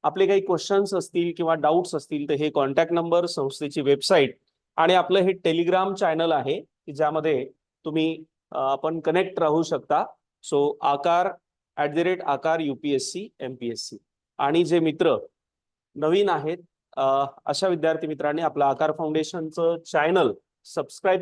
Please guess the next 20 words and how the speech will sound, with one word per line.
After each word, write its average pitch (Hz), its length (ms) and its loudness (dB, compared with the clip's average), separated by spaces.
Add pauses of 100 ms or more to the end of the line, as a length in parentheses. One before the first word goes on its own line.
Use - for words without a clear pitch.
केलेलं 151 340 0
नसेल, 160 360 -6
तर 175 40 -2
त्यांनी 143 380 -2
ते 143 140 -2
सबस्क्राईब 165 560 2
करावं, 151 320 4
जेणेकरून, 151 480 2 (580)
अ, 127 400 0 (100)
तुम्हाला, 165 400 2 (100)
आणि 180 360 0
बेल 175 220 2
आयकॉन 180 460 0
क्लिक 185 460 -6
करावं, 147 520 -2
जेणेकरून 156 360 -2
यापुढचे 156 480 0
नोटिफिकेशन्स 143 840 -4
आपल्याला 123 340 0
येतील. 127 440 -4